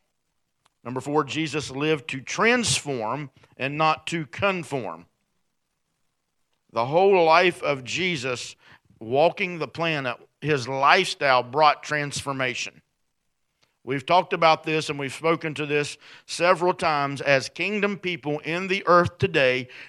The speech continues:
we should be leaving behind a residue that leaves the kingdom behind. And when the kingdom is involved,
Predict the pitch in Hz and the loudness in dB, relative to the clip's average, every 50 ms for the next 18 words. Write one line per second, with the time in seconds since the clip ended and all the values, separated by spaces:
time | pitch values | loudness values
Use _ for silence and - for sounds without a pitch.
0 | - - 107 147 180 196 180 - - 185 185 175 156 160 160 165 156 156 156 165 | -12 -4 0 2 2 2 2 0 -2 -2 -4 -4 -4 -6 -6 -4 -4 -4 -4 -4
1 | 190 180 202 196 190 180 180 165 165 170 170 170 165 160 156 143 139 143 143 143 | -4 -4 -4 -6 -6 -6 -8 -6 -6 -4 -4 -4 -4 -6 -6 -4 -4 -4 0 4
2 | 165 180 202 185 156 156 143 139 139 135 135 131 135 131 117 127 151 165 175 180 | 6 6 6 6 2 -2 -4 -4 -4 -2 -2 0 0 -2 0 0 0 0 0 0
3 | 180 151 120 135 139 - - - 208 226 214 190 156 151 139 139 127 123 123 135 | -2 -2 -4 -6 -4 0 0 0 0 0 -4 -4 -6 -6 -4 -2 -2 -2 0 0
4 | 131 120 104 98 104 98 - - - - - - - 135 147 151 156 160 151 147 | -2 -2 -2 -4 -8 -12 -16 -20 -20 -20 -20 -8 -4 -2 -2 0 0 0 0 0
5 | 143 - - 180 196 226 254 247 226 208 180 156 135 156 147 143 123 135 131 139 | -2 -2 0 0 0 0 0 -2 -2 -2 -2 0 0 0 -2 0 2 2 4 4
6 | 143 147 143 143 | 4 2 0 -2